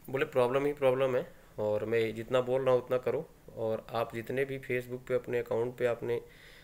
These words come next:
मोदी जी के बारे में गाना गाया है और जितने आपने स्टेटमेंट दिए हैं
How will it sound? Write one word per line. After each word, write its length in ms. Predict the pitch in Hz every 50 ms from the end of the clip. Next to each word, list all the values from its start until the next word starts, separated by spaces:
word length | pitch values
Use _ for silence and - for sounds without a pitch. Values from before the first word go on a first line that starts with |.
| - -
मोदी 240 | - 110 110 117 127
जी 100 | 123 127
के 100 | 123 131
बारे 220 | 113 117 113 113 120
में 120 | 123 120 -
गाना 240 | 110 110 113 120 123
गाया 300 | 120 117 113 113 110 110
है 220 | 113 120 147 165 - - - - - - - - - - -
और 300 | 110 110 107 107 107 104
जितने 340 | 107 113 110 120 123 131 131
आपने 260 | 127 120 123 120 120
स्टेटमेंट 440 | - - 117 110 113 123 131 131 127
दिए 220 | 127 123 123 120
हैं 280 | 117 120 123 143 170 -